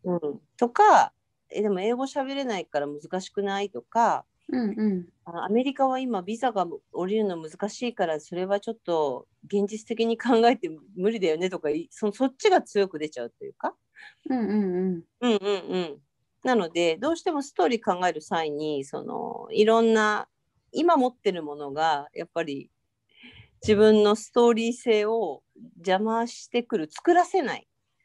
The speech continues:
Speaker 1: その、抵抗がすごいそこって強い場所なんですよね。
Speaker 2: うん。
Speaker 1: うんうん。だから、急に、まあ、理想のストーリー考えてみましょうって言われて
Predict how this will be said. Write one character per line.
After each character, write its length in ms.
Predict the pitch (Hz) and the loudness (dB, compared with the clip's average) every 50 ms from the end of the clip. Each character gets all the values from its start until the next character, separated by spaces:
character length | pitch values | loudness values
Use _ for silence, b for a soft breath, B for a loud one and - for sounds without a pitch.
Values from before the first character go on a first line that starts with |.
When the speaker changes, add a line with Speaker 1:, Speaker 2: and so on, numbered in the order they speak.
| _ _ _ _ | _ _ _ _
Speaker 1:
そ 140 | - 202 | -8 -6
の、 220 | 190 190 190 185 180 _ _ _ - - | -4 -4 -4 -6 -8 _ _ _ -4 2
抵 220 | 330 359 370 359 359 - | 2 4 4 2 0 -2
抗 560 | - 349 339 339 339 330 330 330 330 320 311 | 0 2 4 4 4 2 0 -4 -6 -6 -6
が 160 | 302 311 302 | -4 -4 -4
す 160 | 302 - 277 | -4 -6 -12
ご 160 | 254 277 269 | -8 -4 -4
い 60 | 214 196 | -4 -4
そ 160 | - 170 - | -6 -12 -12
こ 100 | - 170 | -10 -12
っ 80 | - | -10
て 140 | - 147 143 | -10 -12 -12
強 320 | - - - 220 226 247 240 | -12 -6 0 2 4 4 4
い 80 | 190 | 2
場 100 | 143 131 | 0 -2
所 140 | - - 139 | -8 -8 -8
な 100 | 135 127 | -8 -8
ん 80 | 123 - | -10 -12
で 60 | - | -16
す 160 | - - - | -14 -10 -6
よ 40 | - | -4
ね。 200 | - 262 339 - _ _ b b b b b b _ _ - | -4 -4 -4 -6 _ _ b b b b b b _ _ -6
Speaker 2:
う 60 | 220 208 | -6 -6
ん。 80 | 180 - 208 _ _ _ _ _ _ _ _ _ _ _ _ _ - | -6 -8 -14 _ _ _ _ _ _ _ _ _ _ _ _ _ 2
Speaker 1:
う 40 | 190 | 4
ん 40 | 202 | 4
う 60 | 196 | 4
ん。 400 | 165 143 - - 180 170 143 139 _ _ _ _ | 4 2 -2 -4 -4 -4 -4 -6 _ _ _ _
だ 100 | - 294 | -4 0
か 140 | 294 254 214 | 2 4 4
ら、 500 | 202 208 214 214 202 185 165 139 - - _ _ b b b b b b _ | 4 4 4 4 2 2 0 -2 -6 -10 _ _ b b b b b b _
急 260 | _ - 370 392 403 392 | _ 0 0 2 2 2
に、 340 | 392 403 415 415 359 277 | 0 0 0 0 -2 -4
ま 320 | 220 208 226 233 226 208 180 | -4 -2 -2 -2 -2 -4 -4
あ、 40 | 170 147 - - _ _ - | -6 -8 -12 -14 _ _ -20
理 260 | 208 101 196 226 226 | -10 -4 -4 -4 -2
想 220 | 226 - 254 254 | -2 -4 -4 -4
の 120 | 247 254 254 | -4 -4 -6
ス 100 | - - | -6 -6
ト 80 | 269 | -4
ー 20 | 254 | -2
リ 120 | 233 214 | -2 -2
ー 20 | 220 | -4
考 240 | - 233 220 226 240 254 | -2 -4 -2 -2 -2 -2
え 60 | 254 | -2
て 260 | - 240 233 233 233 | -2 -4 -4 -2 -2
み 80 | 226 226 | -2 0
ま 100 | 233 240 | 0 -2
し 100 | 240 - 302 | 0 2 4
ょ 180 | 311 302 285 | 4 4 4
う 40 | 269 | 2
っ 20 | |
て 140 | 214 - 170 151 | -2 -4 -4 -4
言 100 | 151 165 | -2 -2
わ 100 | 175 170 | -2 -4
れ 100 | 170 170 | -4 -6
て 460 | _ - 175 175 175 170 165 - | _ -4 -2 -2 -2 -2 -4 -6